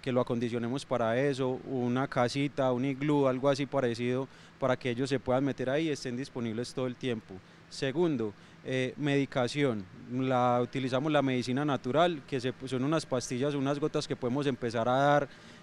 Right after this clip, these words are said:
eh, durante varios días seguidos para que les empiece a hacer efecto. Y ya pa-, y número tres, para los pacientes que son muy críticos, para esos perros que les da muy duro, ya sí la alternativa es ir donde el médico veterinario, porque hay una alternativa farmacológica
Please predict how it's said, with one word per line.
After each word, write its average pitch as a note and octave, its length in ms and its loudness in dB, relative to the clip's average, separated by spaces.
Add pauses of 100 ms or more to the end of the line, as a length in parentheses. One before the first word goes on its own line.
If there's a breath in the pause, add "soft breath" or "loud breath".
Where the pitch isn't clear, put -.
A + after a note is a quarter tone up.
eh, C#3 540 2 (720)
durante C#3 340 6
varios B2+ 260 2
días D#3 220 4
seguidos D#3 400 0
para B2 180 0
que B2 120 -6
les A#2+ 120 0
empiece B2 260 -2
a B2+ 40 2
hacer C#3+ 160 -2
efecto. C#3+ 500 -2 (320 loud breath)
Y C3 120 -4
ya B2+ 160 4
pa-, D#3 260 4
y D3+ 120 2
número C#3+ 300 6
tres, C#3+ 300 2
para C3 180 0
los B2 180 -2
pacientes B2 460 -4
que C3 120 -2
son B2+ 180 0
muy D#3+ 240 2
críticos, C#3+ 580 -2
para A#2+ 200 -2
esos D3 180 -4
perros C#3+ 380 0
que B2+ 100 -6
les A2+ 220 -4
da B2 160 2
muy D3 240 2
duro, D#3 400 0 (360 loud breath)
ya A#2+ 340 2
sí D3 260 -2
la D3+ 100 4
alternativa B2 560 -2
es A2+ 100 -4
ir D3+ 100 -2
donde D#3+ 180 2
el D3 80 0
médico D3+ 320 0
veterinario, D3 580 0
porque A#2+ 280 -6
hay A#2+ 100 -2
una C#3 100 -2
alternativa A#2+ 640 -4
farmacológica C#3+ 1000 -2